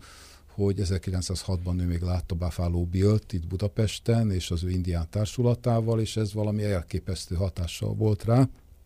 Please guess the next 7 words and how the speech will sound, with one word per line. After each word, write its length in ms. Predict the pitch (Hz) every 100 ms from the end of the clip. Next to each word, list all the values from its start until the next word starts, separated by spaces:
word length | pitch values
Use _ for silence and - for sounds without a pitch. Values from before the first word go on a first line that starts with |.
| - - - - - - -
Már 180 | 107 107
akkor, 520 | 117 - - 92 85 - - - -
ö, 140 | 95
gyerekkorában 760 | 95 98 82 - 92 87 87 90
is 140 | -
megcsinálta, 1000 | 90 - - 87 90 - 90 85 90 101
ö, 440 | 107 98 92 92